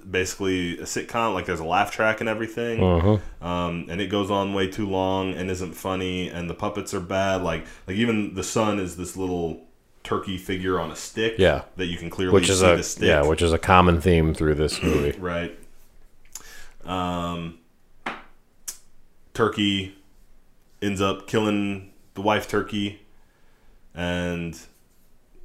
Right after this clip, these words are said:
Speaker 1: threatens to kill the son turkey, but the, the, the child turkey is like, "Oh no, I wanna go be evil with you."
Speaker 2: Mm-hmm.
Speaker 1: So they, what do they ride off on? A, a
Speaker 2: It's a,
Speaker 1: eagle?
Speaker 2: it's a, yeah, it's like, it's a cab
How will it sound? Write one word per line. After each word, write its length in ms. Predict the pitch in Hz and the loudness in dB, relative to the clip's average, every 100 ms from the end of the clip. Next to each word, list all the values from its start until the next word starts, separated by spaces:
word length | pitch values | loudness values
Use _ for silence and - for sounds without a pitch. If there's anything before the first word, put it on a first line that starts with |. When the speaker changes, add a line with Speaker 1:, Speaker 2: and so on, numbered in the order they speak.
| - | -18
Speaker 1:
threatens 420 | - 120 123 123 120 | -2 0 2 0 -6
to 80 | |
kill 240 | 123 127 120 | 0 2 2
the 80 | 117 | 2
son 300 | 131 127 120 | 0 0 0
turkey, 420 | 123 - 117 120 | -2 0 -2 -2
but 140 | 110 | -4
the, 240 | 87 - - | -8 -10 -6
the, 120 | 92 90 | -4 -4
the 160 | 78 85 | -4 -4
child 340 | 110 104 104 | 0 2 2
turkey 320 | 107 92 101 | 0 -2 -2
is 120 | 95 | -2
like, 200 | 92 85 95 | -2 -4 -2
"Oh 200 | 190 180 | -2 -2
no, 240 | 202 190 | -2 0
I 60 | 185 | 0
wanna 180 | 185 | -2
go 140 | 175 175 | -4 -4
be 100 | 180 | -4
evil 300 | 185 185 185 | -6 -6 -4
with 180 | 190 190 | -4 -4
you." 520 | 208 202 165 117 95 | -6 -4 -2 -4 -4
Speaker 2:
Mm-hmm. 400 | 92 80 82 85 - | -2 0 0 -2 -6
Speaker 1:
So 340 | - 92 90 87 | -2 0 0 0
they, 540 | 87 85 85 82 80 - - - 92 | 0 0 0 -2 -8 -12 -20 -20 -14
what 100 | 113 | -10
do 60 | |
they 60 | 117 | -6
ride 200 | 113 110 | -4 -4
off 200 | 107 107 | -4 -4
on? 240 | 90 82 82 90 | -6 -8 -12 -12
A, 40 | |
a 40 | 87 - - - | -14 -12 -14 -4
Speaker 2:
It's 160 | 98 - | -2 4
a, 140 | 85 85 | 4 4
Speaker 1:
eagle? 140 | 87 95 | 4 2
Speaker 2:
it's 100 | 92 | 4
a, 140 | 95 | 4
yeah, 260 | 101 95 87 | 6 8 6
it's 140 | 87 | 6
like, 140 | 98 98 | 4 4
it's 180 | 92 | 4
a 80 | 90 | 2
cab 600 | 85 - 101 92 82 82 | 2 4 6 6 4 -4